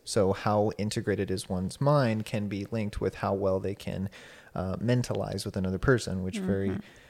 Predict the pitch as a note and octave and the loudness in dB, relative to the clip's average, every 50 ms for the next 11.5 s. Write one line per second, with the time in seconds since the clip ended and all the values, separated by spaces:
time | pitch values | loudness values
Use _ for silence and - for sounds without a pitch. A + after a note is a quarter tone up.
0 | - - - - G2+ - - F#2 F2+ F#2 F#2 G#2 G2 G2 G2 F#2 F#2 - _ - | -20 -14 -12 -10 -8 -4 -2 0 0 0 0 -2 -2 -2 -2 -4 -4 -8 _ -6
1 | - - A2+ G2+ G#2 - _ - A2 - - - A#2+ A#2 A2+ G#2+ G2+ - - - | -4 -2 -2 -4 -4 -12 _ -12 -10 -10 -6 0 2 4 4 4 2 0 0 0
2 | A2+ A2+ G#2+ G#2+ G2+ - - - - G2+ G#2 G2+ G#2 G2+ F#2+ G2+ G2+ G#2+ E2+ - | 0 2 2 2 2 0 -2 0 0 2 2 2 2 2 2 0 0 0 -2 0
3 | - F2 F#2 F#2 - - F#2+ - - F#2+ - - - - - F#2 F#2 F2+ F2+ - | 0 -2 -2 -2 -2 -4 -4 -4 -4 -6 -4 -4 -4 -2 0 0 0 0 -2 -6
4 | - _ - - G2 G2 F#2 F#2+ - - - G2+ G2 G#2 G2 F#2 - - F#2+ F2 | -8 _ -8 -4 -4 -2 -2 -4 -6 -6 -4 0 2 2 2 0 0 -4 -4 -4
5 | - - - - - - F#2+ F#2 G2+ F#2 F2+ E2 F2 E2+ - - C#3 C3 - - | -4 -4 -6 -6 -4 -4 -4 -2 -2 -2 -2 -2 -2 0 4 4 4 4 4 2
6 | C3+ C3 B2+ B2+ - - A2 A2 G#2+ G#2 G#2 G2+ G#2+ G#2 - - A2+ G2 G2 F2+ | 2 2 2 0 0 -2 -2 -2 -2 -2 -2 -2 -4 -4 -4 -2 -2 0 0 0
7 | F#2 F#2 - - - G#2+ G2 F2+ F2 - - _ - A#2 G#2 - - A#2+ G#2+ G#2+ | 0 0 -2 -4 -2 -2 -2 -2 -2 -6 -8 _ -2 -2 0 0 0 0 0 0
8 | G2 F#2+ G2+ G2+ F#2+ F#2+ F#2 - - - - A2+ G#2 G2+ G2 F#2+ - - - G2 | 0 0 2 2 2 2 0 -2 -4 -4 -2 -2 -2 0 -2 -2 -2 -2 -4 -4
9 | F#2 - - B2 B2+ C3 C3+ C3+ C3 C3 B2+ B2+ - - - - - - - - | -4 -4 -2 2 4 4 4 6 4 4 2 2 -2 -8 -20 -20 -20 -20 -20 -20
10 | - - - A#2 A2+ A2 A2 G#2+ G#2+ G#2 - - _ _ _ _ _ _ _ - | -14 -6 -2 0 2 2 2 0 0 -2 -4 -8 _ _ _ _ _ _ _ 2
11 | C3 C#3 C3+ C#3 C#3+ C#3+ C#3+ C#3 C#3 | 4 6 6 6 4 4 2 2 0